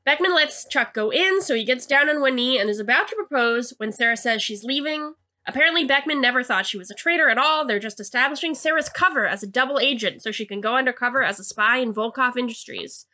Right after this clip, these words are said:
Chuck is understandably upset by this, since that's exactly how he lost his mom, but Sarah says she's going to take Volkov down and get Mary back. Just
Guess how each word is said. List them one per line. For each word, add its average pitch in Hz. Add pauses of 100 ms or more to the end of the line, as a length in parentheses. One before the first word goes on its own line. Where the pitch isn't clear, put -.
(280)
Chuck 392
is 427
understandably 330
upset 247
by 320
this, 349
since 208
that's 208
exactly 214
how 208
he 190
lost 190
his 180
mom, 294 (300)
but 208
Sarah 302
says 330
she's 262
going 247
to 214
take -
Volkov 262
down 240
and 202
get 226
Mary 247
back. 202 (280)
Just -